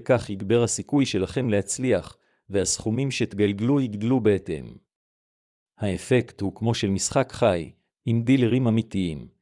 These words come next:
עם שידור לייב ואינטראקציה הדדית פעילה. ליהנות מהמזל.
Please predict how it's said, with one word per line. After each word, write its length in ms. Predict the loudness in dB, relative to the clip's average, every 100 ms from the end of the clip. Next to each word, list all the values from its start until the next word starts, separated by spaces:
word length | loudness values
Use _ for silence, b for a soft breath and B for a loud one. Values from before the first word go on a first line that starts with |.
| _ _ -2
עם 120 | -2
שידור 420 | -2 0 2 4
לייב 320 | 2 2 -2 -2
ואינטראקציה 880 | -2 0 -2 0 0 -2 0 2
הדדית 420 | 2 0 0 -4 -2
פעילה. 440 | -2 0 -4 -6 -12 _ _ _ _ _ _ _ _ _ -4
ליהנות 520 | 0 2 2 0 0
מהמזל. 720 | 0 2 0 0 -2 -2 -6